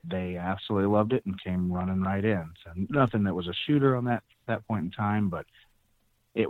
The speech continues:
it just kinda surprised me. And we've talked about that quite a few different times. You know, what, was it the move? Was it the calls? Was, and I don't know, we're still kinda confused to this day, but I think movement could help.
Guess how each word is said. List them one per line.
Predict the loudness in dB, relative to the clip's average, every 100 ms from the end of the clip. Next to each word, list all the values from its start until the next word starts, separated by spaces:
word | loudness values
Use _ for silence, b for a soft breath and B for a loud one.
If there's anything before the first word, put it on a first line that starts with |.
| -2
it | -8 -8 -4
just | -4 0
kinda | 0 0
surprised | -2 2 4 4
me. | 0
And | -2
we've | -4 0
talked | 0 0
about | -2 -4 -4
that | -4
quite | -2 -4
a |
few | -2 -4
different | -4 -6 -4
times. | -2 -2 -4
You | -10
know, | -8
what, | -4 -4 -4 -4
was | -4
it | -4 -6
the |
move? | 2 4 4 2 -6 -10
Was | -12
it | -12
the | -14
calls? | -4 -2 0 0 -4 -8
Was, | -10 -10 _ _ _ _ -20 -16
and | -10 -8 -8 -10 _ -8
I | -2
don't | 0
know, | 0
we're | -2 -6
still | 0 0
kinda | 4 2
confused | 2 0 2 0 0
to |
this | -6 -4
day, | -2 -2
but | -2
I | -4 0
think | 0 0 -4 _ _ _ _ _ _ _ _ _ _ _ 6
movement | 8 8 8 4 2
could | 2 2
help. | 2 -6 -6